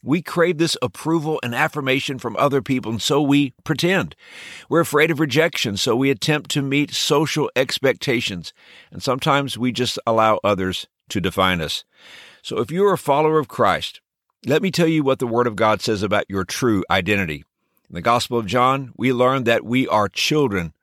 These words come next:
of God. In Second Corinthians, Paul says, "You are a new creation in Christ."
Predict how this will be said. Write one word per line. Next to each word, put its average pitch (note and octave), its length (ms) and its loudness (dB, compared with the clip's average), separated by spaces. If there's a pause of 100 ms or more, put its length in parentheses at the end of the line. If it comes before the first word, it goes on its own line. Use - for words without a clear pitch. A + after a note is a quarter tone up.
(140)
of G2+ 160 -4
God. G2 400 -2 (460)
In G2+ 80 -16
Second C3 300 -2
Corinthians, C#3 460 -2
Paul C#3+ 260 2
says, C3+ 280 0
"You D3+ 180 0
are D3+ 200 4
a D#3 80 0
new D#3 200 0
creation D3+ 680 0
in A2+ 160 -6
Christ." A2 520 0